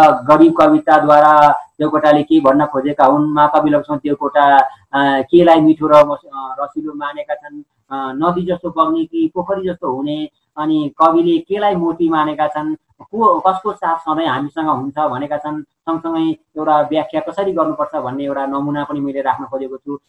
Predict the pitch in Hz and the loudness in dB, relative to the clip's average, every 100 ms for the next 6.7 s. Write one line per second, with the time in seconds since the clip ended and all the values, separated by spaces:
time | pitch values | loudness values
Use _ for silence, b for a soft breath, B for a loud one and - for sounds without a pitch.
0 | _ - 180 190 202 196 190 190 185 185 | _ -4 -2 -2 -6 -2 -2 -2 -2 0
1 | 185 180 180 190 196 196 262 226 190 185 | 0 0 0 0 -2 -2 -2 -2 -2 -2
2 | 175 170 180 202 190 - 254 202 190 180 | -4 -4 -6 -8 -8 -2 -2 -2 -8 -6
3 | 170 170 180 143 123 131 151 139 156 165 | -4 -4 -4 -6 -6 -6 -4 -4 -6 -4
4 | 180 135 123 143 180 202 175 170 160 131 | -4 -4 -6 -8 -4 -4 -2 -4 -4 -2
5 | 143 196 220 190 359 - - 214 214 196 | -2 -2 -4 -6 -8 -10 -8 -6 -4 -4
6 | 143 151 147 139 135 131 | -2 -4 -4 -4 -10 -10